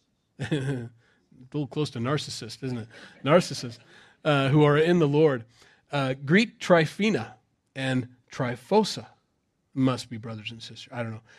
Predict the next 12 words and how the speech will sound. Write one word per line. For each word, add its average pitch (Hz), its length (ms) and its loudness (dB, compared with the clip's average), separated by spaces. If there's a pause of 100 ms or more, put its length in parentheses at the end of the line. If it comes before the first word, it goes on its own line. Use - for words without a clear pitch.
(160)
"who 160 160 6
have 139 340 4
labored 180 360 4
in 156 180 -2
the 147 100 0
Lord. 127 580 -4
Greet 165 520 2 (400)
the 143 80 -2
beloved 139 600 2 (320)
Persis," - 680 -6 (840)
Perseus, 151 500 -10
Persis, - 420 -8